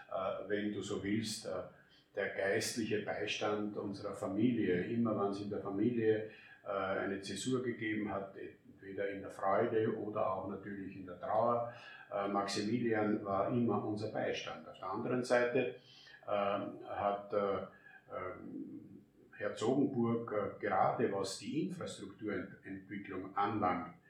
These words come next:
äh, auch, äh, in den letzten Jahrzehnten unglaublich viel Anstrengungen unternommen, ähm, äh, hier, äh, mit dem Zeitgeist mitzuhalten und vor allem,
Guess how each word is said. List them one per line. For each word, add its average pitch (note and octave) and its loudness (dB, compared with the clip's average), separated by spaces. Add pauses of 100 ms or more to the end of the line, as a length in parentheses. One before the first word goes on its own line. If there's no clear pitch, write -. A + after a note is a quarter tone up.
(420)
äh, - -4
auch, G2+ 4
äh, G2+ 6
in G2 0
den G2 0
letzten A2 0
Jahrzehnten G#2 -2 (120)
unglaublich G2 0
viel G2 -6
Anstrengungen F2+ -2
unternommen, G2+ -2 (560)
ähm, G2+ 2 (120)
äh, G2+ 2 (160)
hier, A2+ 0 (340)
äh, G2+ -2
mit G2 -6
dem G2 0
Zeitgeist A#2+ 0
mitzuhalten - 0
und D3+ 8
vor - 0
allem, A2+ 8